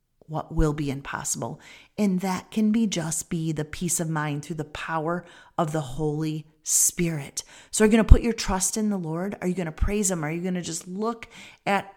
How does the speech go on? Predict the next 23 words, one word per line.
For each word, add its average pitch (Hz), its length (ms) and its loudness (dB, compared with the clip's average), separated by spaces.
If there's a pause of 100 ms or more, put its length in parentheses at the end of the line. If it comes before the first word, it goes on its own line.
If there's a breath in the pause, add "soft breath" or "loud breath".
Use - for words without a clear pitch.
the 185 60 -2
scriptures? 170 600 -2 (200 loud breath)
Look 220 300 2
at 226 140 0
the 196 100 0
things 170 340 -2
above. 151 520 -10 (400 soft breath)
Don't 269 340 8
be 285 140 2
confused 233 680 0
by 175 140 -2
what's - 280 -4
going 170 300 -4
on 156 240 -6
right 151 240 -8
now 147 280 -10
in 175 180 -2
your 165 100 -4
situation, 160 800 -6 (1700 loud breath)
because 180 320 2
that 180 280 4
will 180 120 -2
snowball. - 840 0